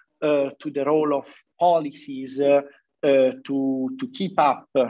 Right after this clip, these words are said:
in keeping up, uh, with, uh, with industry, uh, development. Then cluster E, which is the, the, the smallest in terms of, of articles, uh, uh, we call the open innovation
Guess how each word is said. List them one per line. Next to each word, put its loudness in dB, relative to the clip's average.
in -14
keeping -4
up, -2
uh, 4
with, 4
uh, 4
with 2
industry, -2
uh, 2
development. -2
Then 4
cluster -6
E, -4
which -6
is -4
the, 0
the, -4
the 2
smallest 2
in -8
terms -4
of, -6
of -2
articles, 0
uh, 4
uh, 2
we -6
call -2
the -2
open -6
innovation -4